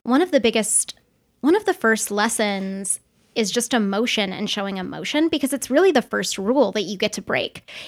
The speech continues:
Even before you're, whether or not you're talking about a taboo topic,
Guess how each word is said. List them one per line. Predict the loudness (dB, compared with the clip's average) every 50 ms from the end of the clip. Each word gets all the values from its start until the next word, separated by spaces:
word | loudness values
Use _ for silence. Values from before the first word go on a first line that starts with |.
| -2
Even | 2 2 4 4 2 4
before | 4 2 2 4 2 4 4 4
you're, | 2 2 0 0 0 0 -2 -4 -6 _ _ -18 -2
whether | 4 4 4 6 6
or | 4
not | 4 2 2 0
you're | -2
talking | -2 -2 -2 -2 -2
about | -4 -4 -4
a | -6
taboo | -6 -8 -8 -8 -8 -8 -10
topic, | -8 -8 -8 -6 -6 -6 -8 -8 -10